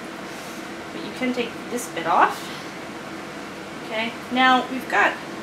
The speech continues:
all this greasy fuzz right here. If you can see, all this can just go away. You take your shears, you just chop it off. Okay? It'll be nice, nice, neat ear. Even it out a little bit.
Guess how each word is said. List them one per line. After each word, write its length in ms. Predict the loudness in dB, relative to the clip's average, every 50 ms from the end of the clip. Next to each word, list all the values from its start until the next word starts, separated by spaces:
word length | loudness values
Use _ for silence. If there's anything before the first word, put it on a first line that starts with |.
| -8 -4 -2
all 160 | 0 2 2 2 0
this 200 | 0 -2 -2 -2 -4 -4 -4
greasy 240 | -2 -2 -2 -2 -4 -6 -4
fuzz 240 | 0 0 2 4 6
right 180 | 6 4 4
here. 240 | 4 2 2 2 2 0 -2 -8 -10 -10 -10 -10 -10 -10 -10 -10 -10 -10 -10 -10 -10 -10 -8 -6
If 160 | -4 -4 -2
you 120 | -2 -4 -2
can 180 | -2 -2 -2
see, 360 | -2 0 2 4 6 6 4 2 0 -6 -8 -8 -8 -8 -8 -8 -8 -8 -8 -10 -10 -10 -6 -2 2
all 220 | 4 4 6 6
this 200 | 6 6 6 4
can 160 | 2 0 0
just 160 | 0 0 0
go 140 | -2 0 0
away. 180 | 0 0 0 0
You 60 | -2 -4
take 200 | -4 -4 -4 -4
your 80 | -6
shears, 460 | -6 -2 0 2 2 2 2 0 -4 -6 -8 -8 -8 -8 -8 -10 -10 -8 -6 -6
you 60 | -4
just 180 | -4 -4 -4 -2
chop 140 | -2 -2 -2 -2
it 60 | -4
off. 240 | -6 -8 -8 -8 -8 -10 -10 -10 -10 -10 -10 -10 -10 -8 -8 -8 -8 -8 -8 -8 -4 0
Okay? 220 | 2 2 2 2 0 -4 -8 -10 -10 -8 -10 -10 -8 -8 -10 -10 -10 -10 -10 -10 -10 -10 -10 -10 -10 -8 -8
It'll 140 | -6 -4 -4
be 200 | -4 -4 -2 2
nice, 480 | 4 4 4 4 4 2 -2 -4 -4 -6 -8 -8 -10 -10 -10 -10 -8 -4 -2
nice, 300 | -2 -2 -2 -4 -6 -6
neat 180 | -6 -6 -4 -4 -4
ear. 180 | -4 -2 -4 -4 -6 -8 -8 -10 -10 -10 -10 -10 -10 -10 -8 -8 -8 -8 -10 -10 -10 -10 -10 -10 -10 -10 -8 -8 -8 -6
Even 200 | -4 -2 0 0
it 60 | 2 6
out 180 | 6 6 6
a 100 | 6 4
little 160 | 2 0 0
bit. 240 | 2 2 2 2 2